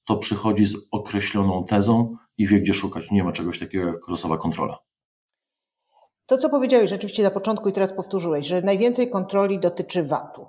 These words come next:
Speaker 2: ale z drugiej strony przecież mamy cały czas komunikat, że zresztą też o tym wspominałeś,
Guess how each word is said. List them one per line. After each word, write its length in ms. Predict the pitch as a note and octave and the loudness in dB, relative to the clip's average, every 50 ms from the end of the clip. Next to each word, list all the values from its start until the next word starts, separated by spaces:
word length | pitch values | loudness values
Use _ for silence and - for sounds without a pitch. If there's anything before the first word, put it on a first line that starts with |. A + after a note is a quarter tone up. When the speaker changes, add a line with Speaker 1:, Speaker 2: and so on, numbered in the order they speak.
| _ _ _ | _ _ _
Speaker 2:
ale 200 | - F3 F3 E3 | -4 -2 -2 -2
z 60 | E3 | -2
drugiej 240 | G3+ B3 B3+ D#4 C#4+ | -2 0 0 0 -2
strony 280 | C#4+ C4+ B3 A#3+ C4 | 2 0 2 2 2
przecież 320 | B3+ B3+ - - A#3+ - G#3+ | -2 -4 -4 -4 -4 -2 -2
mamy 220 | G#3+ G#3 G#3 G#3 | -2 -2 -2 -2
cały 300 | G#3 - G#3 A3 C4+ C#4 | 0 2 4 4 4 2
czas 320 | C#4 A3+ G#3 G#3 - - - - - - - _ | 2 0 0 0 -2 -8 -10 -16 -20 -20 -20 _
komunikat, 640 | - G3+ F#3 F#3 F#3 F3 D#3+ - - D3 E3 F#3+ - | -4 -4 -2 -2 -4 -4 -6 -6 -2 0 0 0 0
że 280 | F#3 E3 E3+ E3+ D#3+ E3 | -2 0 0 2 2 2
zresztą 220 | F#3 F3 - F3 | 0 -2 -2 -4
też 260 | - - F#3 F3 F3 | 0 2 2 2 2
o 40 | D#3+ | 0
tym 120 | - D3+ | -6 -8
wspominałeś, 640 | D3+ - - D#3 D#3 D#3+ D#3+ D3+ C#3 D3+ G3 G3+ - | -12 -8 -6 -6 -6 -4 -2 -2 0 0 -2 -2 -6